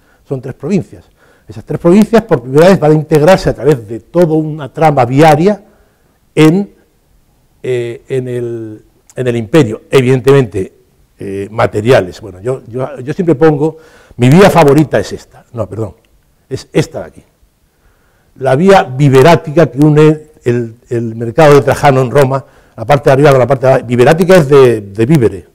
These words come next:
¿eh? De vívere de beber, no de bebi-, vivir. La vía viverática, que es la que pasaba por una serie de establecimientos que había ahí de bebidas en época romana, y que está hecha, claro, está hecho con unas, con unas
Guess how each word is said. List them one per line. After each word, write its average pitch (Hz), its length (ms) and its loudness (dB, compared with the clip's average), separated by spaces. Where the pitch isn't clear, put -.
¿eh? 113 140 -18
De 107 160 -18
vívere 147 320 2
de 139 100 4
beber, 113 380 -2
no 107 160 -18
de 98 260 -16
bebi-, 110 380 -12
vivir. 113 360 -4
La 107 80 -10
vía 151 180 4
viverática, 156 540 4
que 135 60 0
es 143 60 4
la 151 100 4
que 131 100 0
pasaba 139 440 0
por 120 280 -6
una 135 140 -2
serie 143 240 2
de 131 40 4
establecimientos 123 640 -2
que 117 100 -12
había 123 180 2
ahí 127 140 4
de 117 100 2
bebidas 123 520 -4
en 123 100 -16
época 117 240 -8
romana, 123 380 -4
y 185 100 -4
que 185 100 2
está - 300 2
hecha, 175 240 2
claro, 117 200 -6
está - 180 -8
hecho 131 180 -6
con 117 120 -12
unas, 117 260 -12
con 117 120 -12
unas 135 320 -4